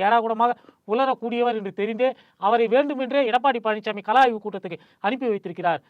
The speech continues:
திருச்சி மாவட்டத்தில் அதிமுகவில் ஒரு பெரிய கலகத்தை இப்போது திண்டுக்கல் ஏற்படுத்தி விட்டார் என அங்கு இருக்கக்கூடிய அதிமுகவினர் புலம்புவதை கேட்க முடிகிறது. பொதுவாக அதிமுகவில் என்னதான் பிரச்சனை?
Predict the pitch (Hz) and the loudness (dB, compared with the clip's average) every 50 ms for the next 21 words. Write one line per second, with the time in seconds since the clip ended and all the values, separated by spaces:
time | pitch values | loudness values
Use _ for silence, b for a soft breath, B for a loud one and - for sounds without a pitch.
0 | _ _ - 302 311 311 302 269 247 247 233 226 214 214 - 254 262 - 240 262 | _ _ -4 -2 -2 -2 -2 0 2 4 4 4 2 0 0 2 2 4 4 2
1 | 294 277 240 220 220 220 220 214 196 175 220 226 262 277 233 - 214 233 269 269 | 0 -2 -2 0 0 2 2 0 -2 -4 -4 -4 -2 -2 -4 -2 -2 -2 0 0
2 | 247 - 208 214 214 b b b b b 208 220 214 - 233 233 208 220 220 180 | -2 -2 -4 -6 -6 b b b b b -12 -12 -8 -2 -2 0 0 0 -2 -2
3 | 226 254 262 285 269 233 220 208 214 233 247 - 240 - 220 190 185 - 196 185 | -4 -4 -4 -2 -2 -2 0 0 0 0 0 -2 -8 -8 -8 -12 -6 -2 -2 -2
4 | 165 160 202 254 262 - _ - 214 220 226 262 269 277 294 240 233 226 208 226 | -2 -2 -6 -8 -8 -8 _ -6 -4 -4 -2 -4 -4 -4 -4 -2 0 2 2 2
5 | 240 269 247 233 226 214 196 180 - 190 202 202 202 196 220 220 220 202 180 - | 2 0 -8 -6 -6 -6 -8 -6 -8 -8 -8 -6 -4 -6 -6 -4 -6 -10 -10 -10
6 | 175 170 156 143 147 151 147 143 b b b b b b - 302 339 330 294 262 | -14 -14 -12 -12 -12 -10 -10 -12 b b b b b b -4 -2 2 4 4 4
7 | 240 233 220 196 180 214 277 285 339 302 262 240 226 208 214 220 202 196 202 226 | 4 4 0 2 2 2 2 2 0 -4 0 0 0 0 0 -2 -6 -6 -6 -4
8 | 262 262 269 262 247 208 170 196 185 185 | 0 0 0 0 -2 -8 -12 -10 -10 -10